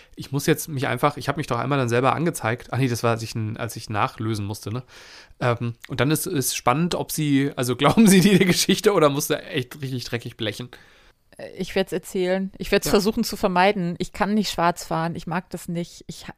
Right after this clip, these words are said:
Speaker 2: mag auch Menschen, die schwarz fahren, überhaupt nicht.
Speaker 1: Du machst es ja unbewusst. Das ist, es fällt dir ja immer erst ein, wenn
Speaker 2: Ja.
Speaker 1: es, wenn, ne, wenn irgendwas passiert.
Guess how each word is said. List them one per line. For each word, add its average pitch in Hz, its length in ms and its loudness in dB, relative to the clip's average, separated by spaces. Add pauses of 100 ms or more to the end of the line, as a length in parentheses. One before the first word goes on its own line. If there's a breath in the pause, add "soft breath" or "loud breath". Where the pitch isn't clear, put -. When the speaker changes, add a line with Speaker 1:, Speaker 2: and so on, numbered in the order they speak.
Speaker 2:
mag 170 300 -4
auch - 100 -6
Menschen, 170 300 -4
die 165 40 -2
schwarz 185 360 0
fahren, 165 220 -2
überhaupt 160 560 0
nicht. 180 220 -6 (400 soft breath)
Speaker 1:
Du 139 100 -4
machst 165 200 0
es 170 80 -4
ja 151 80 4
unbewusst. 175 600 0
Das 151 160 -4
ist, 165 80 -4
es 139 200 -4
fällt 180 280 2
dir 185 60 4
ja 165 100 6
immer 160 200 4
erst 147 260 2
ein, 165 360 0 (800 loud breath)
wenn 131 220 0
Speaker 2:
Ja. 185 80 2
Speaker 1:
es, 185 80 -4 (240)
wenn, 170 280 -2 (400)
ne, 170 240 -4
wenn 139 200 0
irgendwas 165 400 0
passiert. 156 420 -4